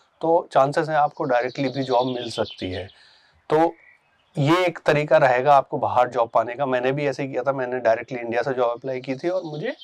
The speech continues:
Germany में job मिल गई थी। और फिर एक बार जब आप बाहर आ जाते हो तो आप धीरे-धीरे ग्रो करना शुरू करते हो। तो दोस्तों, ये रही है मेरी अभी तक की journey।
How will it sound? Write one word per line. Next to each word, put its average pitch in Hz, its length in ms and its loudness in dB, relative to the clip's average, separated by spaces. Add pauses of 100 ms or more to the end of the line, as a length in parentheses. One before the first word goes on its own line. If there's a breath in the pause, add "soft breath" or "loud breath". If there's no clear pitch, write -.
Germany 131 360 -4
में 190 160 -6
job 143 260 2
मिल 123 140 -2
गई 107 200 -8
थी। 104 220 -18 (760 soft breath)
और 120 340 6
फिर 143 200 -2
एक 135 160 -2
बार 139 140 6
जब 127 60 2
आप 123 140 2
बाहर 117 260 4
आ 131 80 8
जाते 123 260 0
हो 120 80 -8
तो 113 100 -4
आप 104 140 -2
धीरे-धीरे 107 420 -8
ग्रो 113 200 -6
करना 123 240 -8
शुरू 117 240 -6
करते 110 300 -8
हो। 123 160 -16 (760 soft breath)
तो 139 420 2
दोस्तों, 135 380 0
ये 127 220 0
रही 156 200 0
है 151 80 -2
मेरी 139 260 -2
अभी 127 120 -4
तक 131 180 -4
की - 120 -6
journey। 123 400 -2